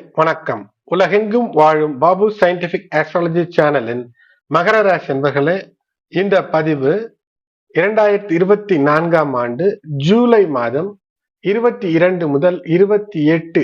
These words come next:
தேதிகள் வரை, தமிழ் வருடம் குரோதி வருடத்தைய ஆடி மாதத்தில் ஆறு துவங்கி பன்னிரெண்டாம் தேதி வரை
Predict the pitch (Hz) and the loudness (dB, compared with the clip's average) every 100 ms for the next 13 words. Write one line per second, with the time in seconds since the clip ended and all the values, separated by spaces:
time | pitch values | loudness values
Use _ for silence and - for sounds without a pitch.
0 | - - 160 143 131 123 110 113 113 - | -2 -6 -4 -2 -2 -4 -2 -4 -4 -10
1 | _ _ _ _ _ _ _ _ _ _ | _ _ _ _ _ _ _ _ _ _
2 | _ _ _ _ 185 208 220 208 156 151 | _ _ _ _ -2 0 -2 0 -2 0
3 | 170 202 - 190 208 226 208 156 147 143 | -4 -6 0 2 4 2 2 0 0 0
4 | 139 - 120 113 165 185 - _ _ _ | -2 -4 -4 0 0 0 -8 _ _ _
5 | _ - 190 185 226 226 208 - 147 151 | _ -4 0 0 -2 -4 -8 -2 -2 0
6 | 147 143 - 151 214 - _ _ _ _ | -2 -4 -8 -8 -6 -12 _ _ _ _
7 | - - 190 214 208 190 - 190 208 214 | -8 -2 0 0 -2 -4 0 2 2 0
8 | 214 185 196 196 185 170 156 139 151 139 | -2 2 2 2 2 0 -2 -2 0 2
9 | 127 135 170 | 2 0 0